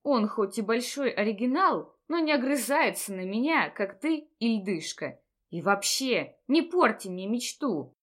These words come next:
Я, можно сказать, всю сознательную жизнь мечтала полетать на настоящем драконе — а на деле так себе из меня Тарук Макто». Несла она вдохновенный бред. Половины я не понял,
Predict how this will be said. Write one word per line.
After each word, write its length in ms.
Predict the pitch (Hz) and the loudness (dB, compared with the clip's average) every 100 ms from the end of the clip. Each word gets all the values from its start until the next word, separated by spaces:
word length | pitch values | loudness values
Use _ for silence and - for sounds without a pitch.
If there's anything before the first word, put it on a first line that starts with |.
| _ _ | _ _
Я, 220 | 196 220 220 | -2 0 2
можно 340 | 202 214 214 | 0 -4 -6
сказать, 480 | 214 220 208 226 214 | -6 -6 -2 -4 -4
всю 240 | - 330 | -8 -6
сознательную 880 | 339 381 370 381 370 370 359 381 381 | -4 -4 -2 -2 -2 -2 -2 0 -2
жизнь 420 | 302 320 220 185 | 2 2 2 -4
мечтала 580 | 180 208 - 320 359 190 | -8 -10 -4 0 2 0
полетать 600 | - 196 196 226 277 - | -2 -2 -2 -2 -4 -4
на 100 | 156 | -6
настоящем 920 | 180 - - 330 339 214 - - 185 | -6 -6 -2 0 2 0 -2 -8 -6
драконе — 680 | 208 294 - 294 165 135 - _ _ 294 | -4 -4 0 0 0 -6 -10 _ _ 0
а 60 | |
на 180 | 302 311 | 0 0
деле 360 | 254 370 330 311 | 2 2 2 0
так 340 | - 539 554 | 0 0 0
себе 400 | - 254 196 196 | -6 -4 0 -2
из 120 | 196 | 0
меня 340 | 202 202 254 339 | -4 -4 -4 -4
Тарук 440 | - 208 269 294 | -2 0 0 -2
Макто». 680 | 226 190 - - 151 143 - _ _ _ - | -2 -4 -6 -2 -2 -2 -6 _ _ _ -6
Несла 600 | 196 208 202 226 208 - | 0 0 0 0 0 2
она 260 | 214 262 | 0 0
вдохновенный 840 | 294 220 254 254 311 262 190 170 202 | 0 0 -2 2 2 2 0 0 -2
бред. 440 | 214 240 165 - _ _ _ _ - | 0 0 0 -2 _ _ _ _ -2
Половины 540 | 311 330 320 294 240 | 4 4 4 2 0
я 220 | 233 220 | 2 0
не 120 | 233 285 | 0 -4
понял, 640 | - 285 180 151 139 127 | -4 0 0 0 -6 -8